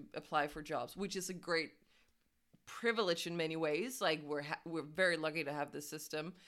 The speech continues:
Problem is that the coronavirus really fucking fucked us over, us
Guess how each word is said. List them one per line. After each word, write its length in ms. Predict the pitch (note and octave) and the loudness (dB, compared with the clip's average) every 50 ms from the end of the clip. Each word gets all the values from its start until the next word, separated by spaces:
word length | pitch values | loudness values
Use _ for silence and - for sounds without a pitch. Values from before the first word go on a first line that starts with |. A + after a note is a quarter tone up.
| - - - _ | -20 -20 -18 _
Problem 320 | - A3+ A3 G#3+ F#3+ F3+ | 2 2 2 4 2 0
is 300 | F#3 F#3+ F#3 F#3 - - - - - - _ - _ - | 0 0 0 -2 -6 -10 -14 -18 -20 -20 _ -20 _ -2
that 240 | - E3 D3+ D3+ - | 0 0 0 2 0
the 80 | D#3+ | -4
coronavirus 840 | D#3 - - E3+ E3 E3 E3 E3 D#3 D#3 D3+ D3+ D3 D3+ D3+ - - | -4 -4 -2 -2 0 0 0 0 2 4 4 4 2 0 -4 -6 -4
really 320 | D#3 E3 D#3 D#3+ D#3+ D3 | -2 -2 0 0 -2 -4
fucking 580 | D3 - E3+ E3 E3 - C#3+ C#3 C#3 C#3 C3+ - _ _ _ _ _ - | -4 -2 -4 -4 -4 -6 -10 -10 -10 -10 -12 -14 _ _ _ _ _ 0
fucked 220 | - E3 E3 - | 0 0 0 0
us 160 | - D#3 - - | -6 -4 -2 -2
over, 520 | D#3+ D3+ D#3 C#3+ C#3+ C#3+ D3+ F3 A#3+ C4+ - _ _ _ _ _ _ - | -2 -2 -2 -2 0 0 0 0 -2 -4 -8 _ _ _ _ _ _ -4
us 200 | D#3 D#3+ D#3 | -4 -2 -4